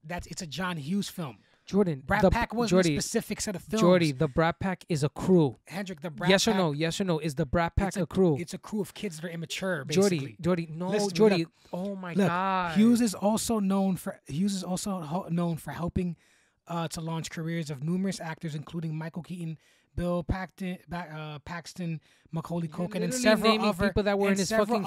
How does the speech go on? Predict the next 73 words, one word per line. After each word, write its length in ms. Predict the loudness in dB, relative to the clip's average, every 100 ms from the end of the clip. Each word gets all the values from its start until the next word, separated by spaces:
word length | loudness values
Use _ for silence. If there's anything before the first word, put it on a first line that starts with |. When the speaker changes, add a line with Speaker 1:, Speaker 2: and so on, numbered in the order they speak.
| 4
Speaker 1:
other 200 | 6 4
of 60 |
the 40 | 4
Speaker 2:
film. 120 | 2
Speaker 1:
eighties 300 | 2 0 -2
Brat 340 | -4 -4 -6 -6
Pack. 320 | -6 -6 -6
Look, 280 | -6 -6 -6
I'm 120 | -8
looking 180 | -8 -8
at 60 |
it 40 | -10
right 140 | -8
now. 100 | -8 -2
Speaker 2:
Jordy, 400 | 2 4 4 0
and 140 | -4 -6
several 360 | -6 -2 -2 0
other 300 | -2 0 -2
of 180 | -2
the 100 | -6 -8
eighties 520 | -6 -2 -2 -2 -4 -6 -16 -2
Brat 360 | -2 0 -2
Pack, 260 | -2 -4 -4
meaning 340 | -6 -6 -4
the 100 | -4
Speaker 1:
Exact- 180 | 0 0
Speaker 2:
people 240 | 0 -2
from 260 | -4 -6 -6
the 80 | -6
Brat 360 | -4 -4 -4
Pack 200 | -4 -8
films. 640 | -8 0 4 6 6 6 4
Speaker 1:
From 80 | -2
the 100 | -2
eighties, 220 | -2 0
Speaker 2:
Jordy, 240 | 4 4
Speaker 1:
right? 120 | 2 0
Speaker 2:
this 220 | -2 -2
fucking 440 | -8 -8 -4 -4
picture, 380 | -2 -4 0 0
Speaker 1:
Bro. 120 | 2
Speaker 2:
the, 120 | 2
this 320 | 2 -2 -2 -4
is, 160 | -4
look, 160 | -8 -8 _
hold 220 | _ -4
on. 180 | -4 -6 -12 _ _
Speaker 1:
That's 240 | -10 -8
the 100 | -6
main 80 | -2
Speaker 2:
Jordy, 240 | 4 6
you're 120 | 6 6
Speaker 1:
crew, 80 |
Speaker 2:
done. 140 | 6 6
Speaker 1:
though, 80 | 4
Speaker 2:
Are 60 |
you 80 | 4
gonna 140 | 2 0
Speaker 1:
man. 80 |
Speaker 2:
keep 100 | -2
going? 180 | -2 -2
Speaker 1:
That's 120 | -2
the 80 | -6
main 220 | -6 -6
crew. 260 | -4 -6 -8 _ _
Speaker 2:
Jordy, 260 | -8 -8 -6
Speaker 1:
That's 220 | 0 0
Speaker 2:
this 0 |
Speaker 1:
the 80 | 2
Speaker 2:
is 60 | 0
Speaker 1:
main 80 | 0
Speaker 2:
the, 60 |
Speaker 1:
crew. 200 | -2 -8